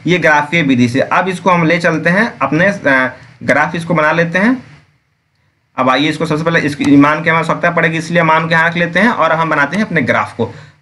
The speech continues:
तो हम ग्राफ बनाने के लिए सबसे पहले, आपको पता होगा, हम लेते हैं अपने पेपर और स्केल, और पेपर और स्केल लेने के बाद हम लाइन ड्रॉ करेंगे। तो वैसे ही हम यहाँ लाइन ड्रॉ कर लेते हैं। आ जाइए,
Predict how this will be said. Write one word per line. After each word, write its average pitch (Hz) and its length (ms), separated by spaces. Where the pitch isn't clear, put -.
तो 208 60
हम 220 120
ग्राफ 190 320
बनाने 196 300
के 220 100
लिए 220 120
सबसे 202 280
पहले, 220 200
आपको 208 240
पता 196 220
होगा, 214 200
हम 202 120
लेते 175 260
हैं 214 80
अपने 202 160
पेपर 170 320
और 196 180
स्केल, 214 280
और 196 280
पेपर 165 300
और 202 180
स्केल 196 260
लेने 190 240
के 190 60
बाद 202 220
हम 190 180
लाइन 175 240
ड्रॉ 185 160
करेंगे। 196 320
तो 202 120
वैसे 165 200
ही 196 60
हम 190 100
यहाँ 180 120
लाइन 175 220
ड्रॉ 185 140
कर 180 160
लेते 196 240
हैं। 185 80
आ 160 120
जाइए, 175 340